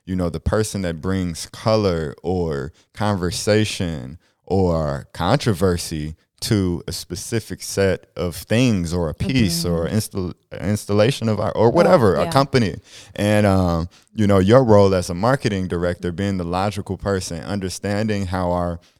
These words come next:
Speaker 1: customer thinks, understanding our target audience,
Speaker 2: Psychology.
Speaker 1: understanding how to reach them. Yeah.
Speaker 2: Yep.
Speaker 1: So there is logic there.
Speaker 2: We should
Speaker 1: And
Speaker 2: pull those two different up real quick. Sorry.
Speaker 1: Um,
Speaker 2: Yeah.
Speaker 1: let's
Speaker 2: What?
Speaker 1: see here. Uh, it's,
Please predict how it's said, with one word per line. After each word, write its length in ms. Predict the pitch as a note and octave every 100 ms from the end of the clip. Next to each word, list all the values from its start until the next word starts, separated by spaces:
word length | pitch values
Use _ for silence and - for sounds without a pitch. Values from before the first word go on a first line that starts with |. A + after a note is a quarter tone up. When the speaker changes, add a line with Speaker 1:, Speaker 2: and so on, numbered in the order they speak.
| _
Speaker 1:
customer 480 | - G2+ - F2+ E2+
thinks, 480 | - B2 G2 - -
understanding 800 | F2+ F2 - F#2+ G#2 G#2 F#2+ E2+
our 100 | F2
target 460 | - G2 F2+ E2+ C2
audience, 400 | F2 D#2 D2 C2
Speaker 2:
Psychology. 500 | G3+ F#3 F#3+ F#3 G#2
Speaker 1:
understanding 500 | F3 F3 - E2+ E2+ - _
how 120 | G2+
to 140 | F#2 E2+
reach 340 | F#2 A#2+ -
them. 280 | F#2 D2 C#2
Yeah. 300 | F2+ G3+ F#2+ C#2+ -
Speaker 2:
Yep. 160 | F3 F3
Speaker 1:
So 300 | A2+ A2 G#2+ _ _
there 140 | G2 A#2+
is 180 | B2+
logic 400 | G#2+ F#2+ F2+ D#2+
there. 240 | E2+ D2 - -
Speaker 2:
We 100 | A#3 B3
should 120 | F#2+ F2
Speaker 1:
And 80 |
Speaker 2:
pull 180 | - A3+
those 300 | A3 G3+ F3+
two 240 | - G3+ F#3
different 340 | E3+ F3 D#3+
up 200 | D3+ -
real 120 | -
quick. 300 | - - -
Sorry. 320 | - - F#3 - - _ _
Speaker 1:
Um, 460 | G#2+ G#2+ G2+ F#2 F#2
Speaker 2:
Yeah. 240 | F#2+ - - - _ _ _ _ _ _ _ _ _ _ _ _ _ _ _ _ _ _ -
Speaker 1:
let's 240 | E2+ -
Speaker 2:
What? 80 | E2
Speaker 1:
see 60 | D#2+
here. 320 | C2 B1+ F2+ _ _
Uh, 260 | G#2+ G2 C2
it's, 280 | G#2+ -